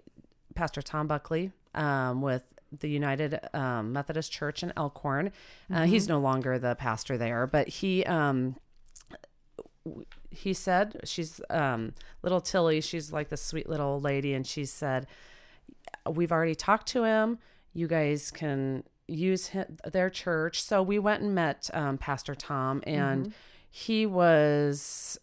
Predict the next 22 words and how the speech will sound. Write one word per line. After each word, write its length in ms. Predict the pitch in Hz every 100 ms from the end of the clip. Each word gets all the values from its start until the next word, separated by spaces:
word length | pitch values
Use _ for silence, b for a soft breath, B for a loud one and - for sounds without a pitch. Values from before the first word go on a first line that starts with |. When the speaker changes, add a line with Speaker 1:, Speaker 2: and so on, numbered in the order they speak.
| -
Speaker 1:
um, 380 | 156 143 131 127
everything 420 | 170 165 160 147
we 120 | 139
needed, 420 | 135 120 113 107 -
you 140 | - 147
know, 160 | 135
that 160 | 135 135
we 140 | 143
didn't 200 | 139 135 127
know. 280 | 117 101 -
And, 760 | 147 139 139 135 131 135 131 - B B B B B B - - - - -
you 140 | 208
know, 140 | 170 165
going 240 | 196 190
forward 540 | - 180 170 160 160
then, 500 | 147 139 135 135 139 139 - -
um, 540 | 151 143 135 127 127
he 180 | 131 196
did 160 | 190 175
an 100 | 160
amazing 380 | 143 165 208
job 440 | 156 143 131 131